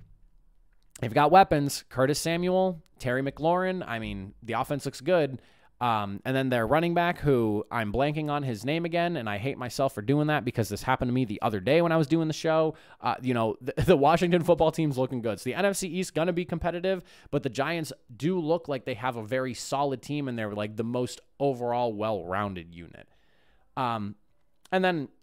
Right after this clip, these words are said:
on top of that, cons-, talking about the N F C East, Jalen Hurts is switching to number one rather than wearing number two.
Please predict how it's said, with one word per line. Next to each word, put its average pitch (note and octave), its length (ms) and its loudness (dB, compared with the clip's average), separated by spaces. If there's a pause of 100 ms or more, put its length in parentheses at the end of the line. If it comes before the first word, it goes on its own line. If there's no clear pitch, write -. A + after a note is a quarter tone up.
(120)
on D#3+ 140 2
top D3+ 220 6
of B2+ 60 2
that, B2 240 2 (260)
cons-, C#3 260 0
talking B2 300 0
about A2 180 0
the - 100 -6
N A2 100 -2
F G#2 100 -6
C A2 100 -10
East, G2 340 -10 (400)
Jalen D#3 300 4
Hurts D3 220 0
is A2 60 -6
switching A#2+ 340 -4
to A2+ 80 -6
number A2 200 -2
one A#2+ 320 0
rather F#2 220 -4
than F2 140 -10
wearing F2+ 240 -4
number F2+ 180 -6
two. C#3+ 380 2